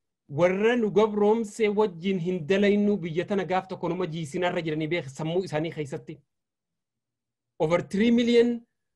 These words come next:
uh, uh, wanni kana uummanni maan tana gartee wanni keessan maan tana mana hidhaatiif kana kana jiru warra gartee minor wanni jedhaniin gartee ichifes hunda isaanii jechuu kiyyaa miti. Warra wanna kana fudhachuu dide jechuu, warra adii jala bullee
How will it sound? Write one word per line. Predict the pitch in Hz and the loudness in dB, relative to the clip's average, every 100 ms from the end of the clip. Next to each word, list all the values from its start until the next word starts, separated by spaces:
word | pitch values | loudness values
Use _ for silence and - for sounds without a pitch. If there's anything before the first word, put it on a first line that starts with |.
| _ _ - | _ _ -6
uh, | 165 165 156 151 151 156 - _ _ - | -2 0 2 0 0 -4 -10 _ _ -6
uh, | 160 156 156 151 151 156 156 - 165 | -2 0 0 -2 -4 -6 -6 -8 -2
wanni | 175 202 | 0 2
kana | 208 185 | 2 0
uummanni | 175 170 185 202 | -4 -4 -2 -2
maan | 196 190 | -2 -4
tana | 190 165 156 | -4 -2 -2
gartee | 151 147 196 190 | -2 -4 -4 -4
wanni | 175 185 190 | -2 -4 -4
keessan | 185 165 196 | -4 -6 -6
maan | 180 175 | -6 -8
tana | 170 | -6
mana | 160 165 | -6 -6
hidhaatiif | 180 180 175 156 | -6 -6 -8 -8
kana | 175 | -8
kana | 190 190 | -4 -4
jiru | 202 262 - _ _ | -4 -8 -10 _ _
warra | 131 135 156 185 | -4 0 2 0
gartee | 190 175 - 196 190 - _ | -2 -4 -4 -4 -4 -6 _
minor | 156 147 151 156 165 170 165 160 _ | -4 0 2 2 0 -4 -6 -10 _
wanni | 135 147 170 156 | -4 -2 -2 -4
jedhaniin | 147 147 156 | -4 -4 -4
gartee | 135 135 | -6 -8
ichifes | 139 139 139 143 - | -14 -12 -12 -12 -6
hunda | 156 160 | -4 -4
isaanii | 156 147 151 | -4 -4 -4
jechuu | 151 139 131 | -6 -10 -10
kiyyaa | 156 180 | -6 -4
miti. | 196 196 247 _ _ | -4 -6 -10 _ _
Warra | - 143 175 180 208 | -4 0 0 2 0
wanna | 190 180 175 | 0 -2 -4
kana | 190 170 | -6 -8
fudhachuu | 139 - 180 - - 190 185 | -10 -10 -10 -10 -10 -6 -4
dide | 143 147 160 | -4 -2 -2
jechuu, | 147 175 - - 139 | -2 -4 -8 -14 -6
warra | 143 151 180 | -4 -4 -6
adii | 185 170 175 | -6 -6 -4
jala | 147 170 | -2 0
bullee | 156 123 139 151 170 208 | -2 -6 -8 -4 0 0